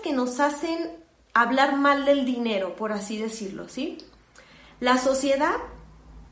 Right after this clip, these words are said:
y, y los medios de comunicación. O sea, yo desde que tengo, mira,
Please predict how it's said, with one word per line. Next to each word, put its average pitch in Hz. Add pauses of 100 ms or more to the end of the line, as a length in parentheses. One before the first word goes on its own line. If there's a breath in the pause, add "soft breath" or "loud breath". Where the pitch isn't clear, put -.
(440)
y, 285
y 277
los 269
medios 320
de 359
comunicación. 294
O 254
sea, 285
yo - (180)
desde 277
que 294
tengo, 427
mira, 277